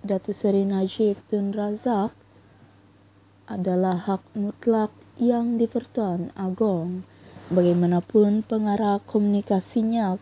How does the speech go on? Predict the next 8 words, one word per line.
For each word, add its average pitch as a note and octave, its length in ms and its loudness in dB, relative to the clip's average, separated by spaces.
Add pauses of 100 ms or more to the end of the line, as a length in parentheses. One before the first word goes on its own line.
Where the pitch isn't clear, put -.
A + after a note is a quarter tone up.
Khalid F#3+ 320 0
Abdul F#3+ 400 -2
Samad, F#3+ 560 0 (160)
menegaskan G3+ 1040 -2 (400)
parti B3+ 400 0
itu B3+ 240 0
berpandangan A#3 800 0
pengampunan G#3 580 -2